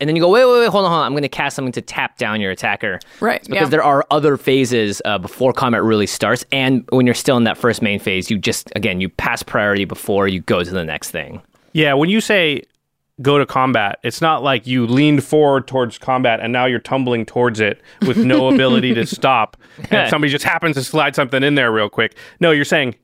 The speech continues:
Speaker 3: "Can we go to combat?" And it's a "we," right?
Speaker 2: Yeah.
Speaker 3: And the other players have to agree to it. And they agree to it by saying, "I have nothing else I wanna do." But
Speaker 1: Right.
Speaker 3: if they say, "I, there is something I want to do," then you go, "Oh,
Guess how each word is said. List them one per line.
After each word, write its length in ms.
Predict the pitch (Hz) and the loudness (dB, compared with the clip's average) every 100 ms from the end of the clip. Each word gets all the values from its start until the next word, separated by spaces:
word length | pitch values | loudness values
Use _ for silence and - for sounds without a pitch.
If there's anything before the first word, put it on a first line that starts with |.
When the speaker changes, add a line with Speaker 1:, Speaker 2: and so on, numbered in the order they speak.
| - | -12
Speaker 3:
"Can 460 | - 151 160 160 - | -4 -2 0 0 0
we 220 | 135 135 | 0 0
go 200 | 123 127 123 | 2 2 0
to 180 | 127 | -4
combat?" 420 | 107 120 104 92 - | -4 -2 -2 -4 -2
And 100 | 120 | -2
it's 100 | 117 | 0
a 60 | 120 | 0
"we," 260 | 151 127 | 2 0
right? 100 | 107 | 0
Speaker 2:
Yeah. 160 | 196 - - - | -2 -2 -10 -8
Speaker 3:
And 100 | 127 | -2
the 40 | 139 | 2
other 140 | 160 | 2
players 220 | 147 143 | 2 0
have 180 | 131 123 | 0 -2
to 120 | 123 107 | -2 -2
agree 220 | 139 156 | 0 0
to 120 | 113 | 2
it. 180 | 113 113 - - _ _ _ _ 135 | 2 -2 -10 -20 _ _ _ _ -2
And 140 | 131 | 2
they 100 | 135 | 2
agree 220 | 127 180 | 2 0
to 140 | 175 143 | 2 2
it 60 | |
by 120 | 123 120 | 2 0
saying, 240 | 135 117 | -2 -2
"I 140 | 113 | 0
have 140 | 127 113 | -2 0
nothing 280 | 120 120 110 | -2 -2 -2
else 160 | 104 | -2
I 80 | 104 | -4
wanna 280 | 98 95 92 | -2 -4 -4
do." 240 | 113 90 | -4 -4
But 60 | - | 0
Speaker 1:
Right. 80 | 151 | 0
Speaker 3:
if 80 | 175 | 0
they 180 | 160 - | -2 -2
say, 200 | 208 175 | -2 0
"I, 160 | 143 151 | -2 -2
there 220 | 160 - - | -2 -4 -2
is 240 | 277 277 | 0 0
something 320 | 196 151 127 | -2 -2 -2
I 120 | 120 110 | 0 0
want 240 | 107 101 | -2 -4
to 80 | 117 | -6
do," 220 | 101 110 | -4 -2
then 120 | 123 | 0
you 80 | 143 | 0
go, 160 | 135 131 | 0 0
"Oh, 260 | 180 151 | 2 2